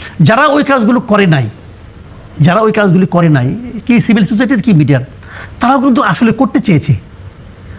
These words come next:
তারা রেসে হেরে গিয়ে করতে পারে নাই। যে সাংবাদিকরা শেখ হাসিনাকে তেল মারে নাই, তারা সুযোগ পেলে মারতো, সে সুযোগটা পায় নাই, তার কলিগরা তাদেরকে সুযোগটা দেয় নাই। এখন তারা বলতেছে ওই সময়ে এই কাজটা না করে যে ভুলটা করেছি,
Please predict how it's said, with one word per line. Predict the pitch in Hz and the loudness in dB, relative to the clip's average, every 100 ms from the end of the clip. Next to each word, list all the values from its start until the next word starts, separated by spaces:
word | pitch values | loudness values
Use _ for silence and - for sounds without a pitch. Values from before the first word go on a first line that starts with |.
| - | -4
তারা | 220 202 | 0 2
রেসে | 202 277 302 | 2 2 2
হেরে | 190 240 | 2 2
গিয়ে | 226 | 0
করতে | 233 208 180 | 0 -2 -2
পারে | 143 123 | -2 -2
নাই। | 120 - - - - - - - - - - - - | -4 -8 -18 -20 -20 -20 -20 -20 -20 -20 -18 -8 0
যে | 160 262 | 2 2
সাংবাদিকরা | - 269 269 262 269 | 0 0 2 0 0
শেখ | - 240 | 0 0
হাসিনাকে | 226 240 240 | 0 0 -2
তেল | 285 262 | 0 2
মারে | 185 185 | 2 2
নাই, | 208 139 117 - - - - - - - | 2 0 -4 -10 -20 -20 -20 -20 -20 -4
তারা | 254 | -2
সুযোগ | 269 277 269 | 0 2 0
পেলে | 294 262 | 0 0
মারতো, | 202 196 180 135 | 0 0 0 2
সে | 233 | 0
সুযোগটা | - 285 262 233 | 0 0 0 0
পায় | 220 170 151 | -2 0 0
নাই, | 131 - - - - | -2 -4 -12 -16 -6
তার | - 226 | -2 -2
কলিগরা | 220 226 285 269 | 0 0 0 0
তাদেরকে | 269 254 | 0 0
সুযোগটা | 269 277 233 | 0 0 0
দেয় | 160 139 | 0 0
নাই। | 120 104 107 - - - - - - - - - - | -2 -4 -12 -14 -16 -18 -20 -20 -20 -20 -18 -8 -4
এখন | 214 320 254 135 - - - | 0 2 0 -2 -8 -18 -2
তারা | 208 302 | 2 2
বলতেছে | 330 285 247 214 | 2 0 0 0
ওই | 226 320 | 0 0
সময়ে | - 320 311 311 277 - - - | 2 2 2 2 0 -6 -20 -8
এই | - 285 | -4 -2
কাজটা | 302 180 359 | -2 0 0
না | 247 285 | 2 2
করে | 302 277 | 0 0
যে | 262 | 2
ভুলটা | 156 226 240 | 4 2 0
করেছি, | 240 214 170 170 | 0 0 0 0